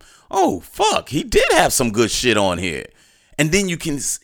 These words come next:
hear just the small little things that he was either trying to do,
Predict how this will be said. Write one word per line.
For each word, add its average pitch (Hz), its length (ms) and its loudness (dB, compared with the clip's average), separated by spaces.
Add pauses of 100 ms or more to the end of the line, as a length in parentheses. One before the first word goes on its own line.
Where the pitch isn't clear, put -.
hear 147 340 0
just 127 300 -6
the 113 80 -4
small 127 720 2
little 113 220 2
things 107 380 -4
that 98 100 -4
he 104 100 -4
was 98 180 -6
either 87 240 -6
trying 101 460 -6
to 135 80 -4
do, 147 340 -2